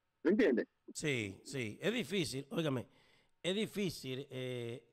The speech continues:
Speaker 2: crear contenido porque, por ejemplo, yo mismo he querido hacer exteriores, tirarme a las calles, pero cuando un
Speaker 1: Ujú.
Speaker 2: algoritmo es de una vaina, es difícil porque yo lo he intentado.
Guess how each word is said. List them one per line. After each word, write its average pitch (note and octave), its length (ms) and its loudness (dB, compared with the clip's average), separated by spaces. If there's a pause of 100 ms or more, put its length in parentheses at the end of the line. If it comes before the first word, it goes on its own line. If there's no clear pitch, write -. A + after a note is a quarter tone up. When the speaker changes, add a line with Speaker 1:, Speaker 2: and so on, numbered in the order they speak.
Speaker 2:
crear D3 300 -2
contenido D#3+ 640 2
porque, B2+ 480 -4 (420)
por D#3 120 -2
ejemplo, F#3 200 0
yo F3 140 2
mismo G#3 220 4
he G#3 60 -2
querido F#3+ 320 4
hacer E3 220 2
exteriores, D3 880 2 (440)
tirarme C#3+ 320 0
a F3 40 0
las D#3 140 2
calles, D#3+ 500 0
pero C#3 240 -2
cuando C#3 240 0
un D3 60 0
Speaker 1:
Ujú. F3 80 4
Speaker 2:
algoritmo F#3+ 600 4
es F3 60 4
de F3+ 140 2
una F3 240 2
vaina, G3+ 500 2 (460)
es D#3 120 -2
difícil E3+ 460 2
porque C#3+ 180 0
yo D#3 100 4
lo E3 60 4
he F3 40 4
intentado. D#3+ 680 0